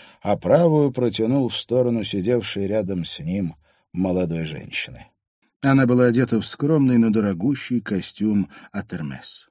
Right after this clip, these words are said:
Наверняка эта девица с отличием окончила юридический факультет. Катрина Брат поняла, что подсохшие венские булочки,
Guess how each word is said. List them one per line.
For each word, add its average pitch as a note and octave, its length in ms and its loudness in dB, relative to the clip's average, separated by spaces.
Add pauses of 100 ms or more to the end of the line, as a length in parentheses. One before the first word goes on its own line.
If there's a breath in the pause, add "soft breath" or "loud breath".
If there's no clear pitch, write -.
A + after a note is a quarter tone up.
(600 soft breath)
Наверняка F#2+ 520 0
эта G#2+ 240 2
девица F#2+ 540 -2
с - 100 -2
отличием G#2 680 -4
окончила F2+ 580 -4
юридический E2+ 840 -4
факультет. - 1000 -12 (600 loud breath)
Катрина D#3+ 460 4
Брат D#3+ 340 2
поняла, B2+ 460 0
что - 200 -6
подсохшие A#2 840 -4
венские A#2 500 -2
булочки, A#2 880 -4